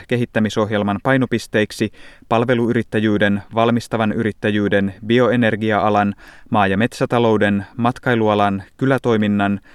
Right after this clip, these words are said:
nuorten hyvinvoinnin ja kulttuurituotannon edistämisen. Ohjelma-asiakirja toimitetaan maa- ja metsätalousministeriölle lokakuun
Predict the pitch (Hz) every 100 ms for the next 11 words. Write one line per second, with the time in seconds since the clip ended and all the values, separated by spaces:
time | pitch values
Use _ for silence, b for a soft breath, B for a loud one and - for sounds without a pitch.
0 | b - 117 110 - 101 117 127 117 113
1 | 107 104 101 104 104 113 104 107 95 98
2 | 92 95 90 87 104 98 - 95 92 101
3 | 85 82 B B B B 101 101 95 92
4 | 104 131 123 - 123 113 107 117 110 104
5 | 110 107 104 101 110 107 104 110 - 107
6 | 101 98 - 123 123 - 117 110 107 104
7 | 101 110 98 104 101 92